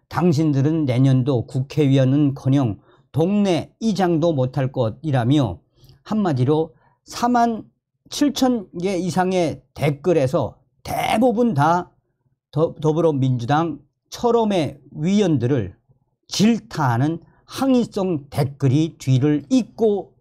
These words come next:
있다라고 전하고 있습니다. 이게 민심 아니겠습니까? 이게 진짜 민심이지요. 얼마나 철험의 위원들,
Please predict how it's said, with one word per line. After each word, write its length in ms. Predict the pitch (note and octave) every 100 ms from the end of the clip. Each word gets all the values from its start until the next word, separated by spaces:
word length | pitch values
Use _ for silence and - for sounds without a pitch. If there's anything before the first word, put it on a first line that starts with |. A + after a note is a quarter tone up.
| _
있다라고 1300 | A#3+ A#3 - D#3+ C3+ A2+ G2 F#2+ G#2 C3 D3 C3+ C3+
전하고 640 | B2+ A#2 G#2+ A2 G2+ -
있습니다. 640 | B2 C3 - G2 E2+ D2+ - _ - - _ -
이게 440 | C#3 F#3+ F3+ C4+
민심 380 | C#4+ C4 G3+ A3+
아니겠습니까? 960 | A#3+ A#3+ G#3 G3 D3 A#2 - F2+ A#2 - -
이게 280 | F3+ A3 D#4
진짜 420 | - G#3 - A3
민심이지요. 840 | A#3 F3 - D#3 G#2+ G#2+ G2+ E2+ - _ _ - _ _ _
얼마나 680 | C3 G#3+ C#4 C#4 C4+ A#3+ - -
철험의 460 | - C4 B3+ B3 G3+
위원들, 580 | F#3+ F3+ E3 B2+ F#2